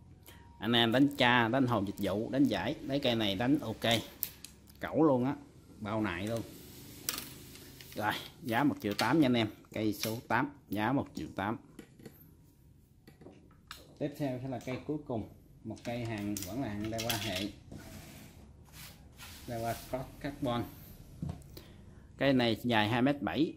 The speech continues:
hai đọt, cứng năm mươi và cứng tám mươi. Đó. Đọt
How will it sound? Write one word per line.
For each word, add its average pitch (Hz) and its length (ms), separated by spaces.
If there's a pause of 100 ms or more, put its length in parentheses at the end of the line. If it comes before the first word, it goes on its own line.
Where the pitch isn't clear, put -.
(100)
hai 127 260
đọt, 101 180 (420)
cứng 160 360
năm 127 200
mươi 123 160
và 110 160
cứng 135 200
tám 143 200
mươi. 131 160 (1200)
Đó. 113 180 (1400)
Đọt 101 240